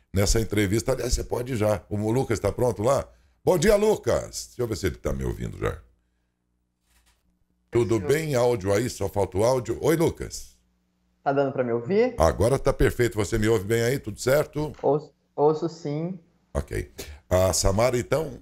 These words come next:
Speaker 1: o, o Lucas aí, todo à disposição já pronto pra gente mostrar hoje. E nunca se esqueça, vocês dois também, de ir mostrando, lembrando que nós temos os ouvintes, que não tem a imagem, como o telespectador. Esse é um programa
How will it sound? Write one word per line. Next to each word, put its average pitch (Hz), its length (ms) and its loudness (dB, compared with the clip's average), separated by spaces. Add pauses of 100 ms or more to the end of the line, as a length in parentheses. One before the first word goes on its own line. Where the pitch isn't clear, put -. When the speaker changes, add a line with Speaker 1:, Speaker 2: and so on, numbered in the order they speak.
(720)
Speaker 1:
o, 85 300 0
o 78 200 2
Lucas 87 440 2
aí, 92 240 4
todo 98 540 0
à 82 80 4
disposição 87 560 -2
já 82 100 0
pronto 85 300 -2
pra 87 120 -2
gente 80 200 -6
mostrar 82 500 -2 (480)
hoje. 135 400 0 (320)
E 92 80 2
nunca 135 260 0
se - 140 2
esqueça, 104 380 4
vocês 90 320 0
dois 95 180 2
também, 107 340 0
de 117 120 -4
ir 117 240 4
mostrando, 110 440 0
lembrando 104 380 0
que 110 60 -12
nós 113 180 -2
temos 117 240 -2
os 120 140 0
ouvintes, 120 720 -2 (320)
que 110 60 0
não 117 140 2
tem 123 140 2
a 143 80 2
imagem, 123 680 0
como 104 560 0
o 82 40 0
telespectador. 101 800 0
Esse 113 160 0
é 117 40 2
um 113 60 -2
programa 104 460 0